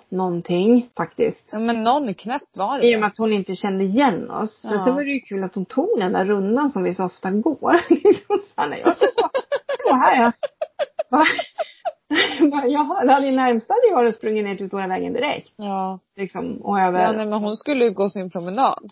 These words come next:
Speaker 1: Ja, ja, hon skulle gå sin runda.
Speaker 2: Men det är jättekonstigt, hon kommer inte ihåg er. Men hon kommer ihåg den där
Speaker 1: Runda.
Speaker 2: jävla rundan.
Speaker 1: Ja.
Speaker 2: <laughs> Ja, det hade varit fruktansvärt om hon tog en helt annan runda som hon aldrig hade
Speaker 1: Ja.
Speaker 2: tagit förut.
Speaker 1: Ja, då kunde, ja, gud, då hade vi ju fått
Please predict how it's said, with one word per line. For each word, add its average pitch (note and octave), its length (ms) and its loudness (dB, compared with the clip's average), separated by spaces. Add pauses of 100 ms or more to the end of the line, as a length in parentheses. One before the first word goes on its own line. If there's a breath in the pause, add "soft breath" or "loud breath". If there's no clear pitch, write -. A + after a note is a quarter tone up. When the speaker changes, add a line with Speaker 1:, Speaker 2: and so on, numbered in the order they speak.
(140)
Speaker 1:
Ja, D4 220 4
ja, G3 120 4
hon F#3+ 80 2
skulle D#4+ 160 -4
gå A3+ 100 0
sin F#3+ 160 -4
runda. G3 100 -2
Speaker 2:
Men A#3+ 120 2
det B3 80 4
är A#3+ 40 6
jättekonstigt, A#3 720 -4
hon G#3+ 140 -12
kommer G#3+ 240 -8
inte G#3+ 260 -10
ihåg G#3+ 520 -6
er. A3 420 -8 (120)
Men G#3+ 160 -8
hon G3+ 160 -6
kommer G3+ 240 -4
ihåg G#3+ 320 -4
den G3+ 120 -6
där G3+ 140 -2
Speaker 1:
Runda. G3+ 240 4
Speaker 2:
jävla A3 200 2
rundan. G#3+ 440 0 (180)
Speaker 1:
Ja. G#3+ 220 4
Speaker 2:
<laughs> G4+ 60 2 (640 loud breath)
Ja, G#3+ 180 0
det G#3 80 6
hade G3+ 160 2
varit G#3+ 340 -2
fruktansvärt A3 800 -8
om G3 100 -16
hon F#3 420 -14 (180)
tog A#3 180 2
en G#3+ 100 -2
helt A3 440 0
annan G#3+ 280 -6
runda F3 300 -6
som F3+ 100 -16
hon F#3+ 120 -16
aldrig F#3 220 -6
hade F#3 120 -4
Speaker 1:
Ja. D#4+ 80 0
Speaker 2:
tagit G3 300 0
förut. E3 380 -8 (120)
Speaker 1:
Ja, G#3+ 400 4
då G3+ 60 -6
kunde, C4+ 260 0 (220)
ja, F#3 140 0
gud, F#3+ 320 -4
då F3 80 -4
hade A3+ 140 -4
vi C#4+ 80 -2
ju A3+ 100 4
fått - 240 -10